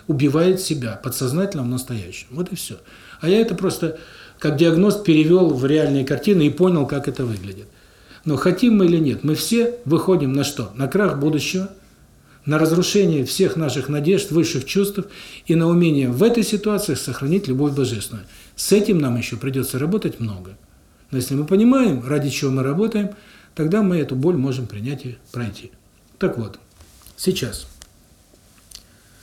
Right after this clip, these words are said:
все моменты, когда нас лечили по всем уровням,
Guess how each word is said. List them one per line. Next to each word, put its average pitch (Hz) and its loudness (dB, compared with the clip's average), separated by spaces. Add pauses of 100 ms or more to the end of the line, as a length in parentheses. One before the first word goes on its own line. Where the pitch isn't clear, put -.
(100)
все 240 2
моменты, 170 2 (540)
когда 160 2
нас 143 -2
лечили 131 -2
по 135 -6
всем 160 0
уровням, 190 0